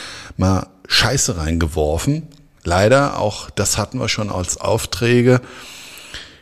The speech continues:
dass solche Behältnisse total verwüstet, total versaut wurden durch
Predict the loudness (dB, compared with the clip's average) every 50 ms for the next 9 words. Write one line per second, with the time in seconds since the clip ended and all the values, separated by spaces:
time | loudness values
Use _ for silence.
0 | _ _ -2 -2 0 2 4 6 6 6 6 4 2 2 4 4 4 4 4 2
1 | 0 -2 0 -2 -2 -4 -8 -6 -4 -4 0 0 0 0 0 0 0 0 2 2
2 | 2 2 2 0 0 0 0 -4 -2 0 0 0 2 2 2 0 0 -2 -2 -2
3 | 0 2 2 0 0 0 0 0 0 0 -2 -4 -2 0 4 6 6 6 6 4
4 | 2 2 0 0 -2 -2 -2 -2 -2 -4 -4 -8